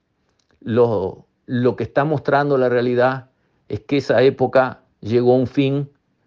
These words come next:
viene un planeta distinto, un planeta donde Occidente será Occidente, donde Rusia y China se aliarán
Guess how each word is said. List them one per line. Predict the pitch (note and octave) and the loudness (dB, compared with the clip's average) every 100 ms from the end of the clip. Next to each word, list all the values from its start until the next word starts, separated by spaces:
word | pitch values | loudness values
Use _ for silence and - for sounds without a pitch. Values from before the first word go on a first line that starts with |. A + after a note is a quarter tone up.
| _ | _
viene | A2 C#3+ D#3+ | -2 0 2
un | D#3+ C#3+ | 0 2
planeta | C3+ C#3 D3+ D3 | 2 2 2 2
distinto, | C3 G#2+ - D#3 B2 F#2+ A2 A2+ _ _ _ _ - | 0 -2 -2 -2 0 -2 -4 -4 _ _ _ _ -4
un | C#3 D3 | -2 2
planeta | C#3+ D3 D3+ D3 | 2 2 2 4
donde | C3+ B2+ B2+ | 4 2 0
Occidente | - C3+ C#3+ F3 D3+ | 0 2 2 2 0
será | - C3 D#3 | 2 2 2
Occidente, | D3+ C#3 B2+ D3 B2 F#2 G#2 B2 _ _ _ _ _ _ | 0 -2 2 2 0 -4 -4 -4 _ _ _ _ _ _
donde | - B2 B2 A#2+ A#2+ | 0 2 2 2 4
Rusia | C#3+ F#3 D#3+ | 4 4 2
y | C#3 | 0
China | A2+ D#3 D#3+ C3+ | 0 0 0 0
se | C#3 | 0
aliarán | A#2 A#2 A#2+ D3 D3 C#3 | 0 2 2 2 0 -4